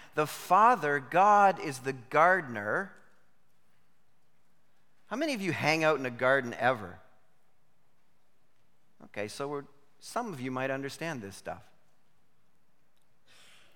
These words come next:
Father, God is the gardener. People are the branches, and the vineyard is the earth.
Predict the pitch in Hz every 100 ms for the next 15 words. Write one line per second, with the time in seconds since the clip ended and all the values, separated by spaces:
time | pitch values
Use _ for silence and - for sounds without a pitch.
0 | - - - - - - - - - -
1 | 208 208 208 196 170 139 156 175 185 170
2 | 147 143 139 147 143 110 110 156 190 -
3 | - - - - - - - - - -
4 | 240 285 - 165 180 254 - - - -
5 | - - - - 180 180 170 139 151 185
6 | 208 202 - 135 165 202 190 - - -
7 | - - - - 147 151 147 139 226 247
8 | 190 160 175 170 151 175 196 110 - -
9 | -